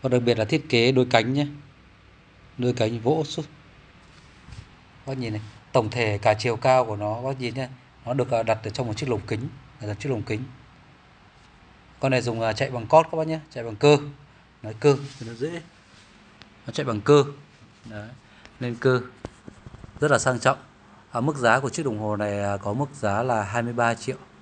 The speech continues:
hai mươi ba triệu đồng. Hai mươi ba triệu đồng. Dòng này chạy cơ nhé, tất cả đều làm bằng đồng hết.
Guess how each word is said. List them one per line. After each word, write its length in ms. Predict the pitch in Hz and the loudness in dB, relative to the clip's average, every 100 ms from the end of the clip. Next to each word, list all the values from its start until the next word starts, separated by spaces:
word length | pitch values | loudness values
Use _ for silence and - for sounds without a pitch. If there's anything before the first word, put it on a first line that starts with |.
| - - | -20 -12
hai 100 | 113 | -8
mươi 100 | 113 | -4
ba 120 | 117 | -4
triệu 180 | 113 123 | -6 -8
đồng. 140 | 107 95 - - - - - - - - | -8 -8 -14 -20 -20 -20 -20 -20 -20 -16
Hai 120 | 120 117 | -8 -2
mươi 40 | |
ba 80 | 117 | -2
triệu 140 | 123 | -2
đồng. 140 | 104 98 - - - - - | -6 -6 -12 -20 -20 -20 -12
Dòng 100 | 110 | -8
này 80 | 107 | -6
chạy 160 | 104 127 | -6 -10
cơ 200 | - 127 | -4 -2
nhé, 160 | 117 131 - | -2 -4 -6
tất 100 | 165 | -4
cả 120 | 131 104 | -2 -2
đều 140 | 104 | -2
làm 160 | 107 104 | -4 -4
bằng 120 | 104 | -2
đồng 220 | 107 98 | -2 -2
hết. 120 | 147 | -8